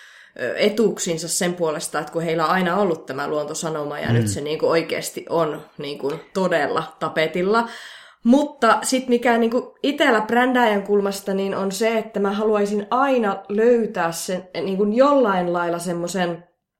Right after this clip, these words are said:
Speaker 1: jonkin pienen unikkiuden, ö,
Speaker 2: Mm.
Speaker 1: sparklen sinne juttuun. Ja niinku jotenkin tää metsä,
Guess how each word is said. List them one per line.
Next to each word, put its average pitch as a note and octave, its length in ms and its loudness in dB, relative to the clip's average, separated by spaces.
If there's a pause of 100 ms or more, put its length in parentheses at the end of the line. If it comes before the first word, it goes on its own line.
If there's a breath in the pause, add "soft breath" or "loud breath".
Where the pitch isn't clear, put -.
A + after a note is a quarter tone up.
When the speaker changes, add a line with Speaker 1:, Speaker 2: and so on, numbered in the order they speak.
(840)
Speaker 1:
jonkin A3 560 2
pienen G3+ 500 4
unikkiuden, F3 1200 2 (800 loud breath)
ö, E3 300 4
Speaker 2:
Mm. A2+ 60 4
Speaker 1:
sparklen F3 920 4
sinne F3 580 0
juttuun. F#3 960 0 (160)
Ja F#3 320 2 (280)
niinku F#3+ 340 0 (200)
jotenkin A3 580 2
tää G#3 420 4 (400)
metsä, G#3+ 640 2